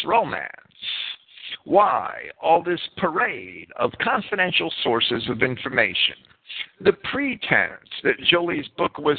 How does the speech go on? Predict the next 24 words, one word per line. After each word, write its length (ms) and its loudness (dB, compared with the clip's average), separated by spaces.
so 180 2
rare 800 0
as 140 6
to 60 -8
be 240 -2
almost 460 2
unfindable 1120 -4
when 200 6
a 60 2
search 280 4
in 80 -2
the 60 -2
libraries 720 0
would 120 -2
have 160 -2
proved 380 -4
the 80 -6
contrary. 800 -2
Why 500 6
these 280 -6
allusions 680 0
to 80 -4
Constantinople 1200 0
as 140 0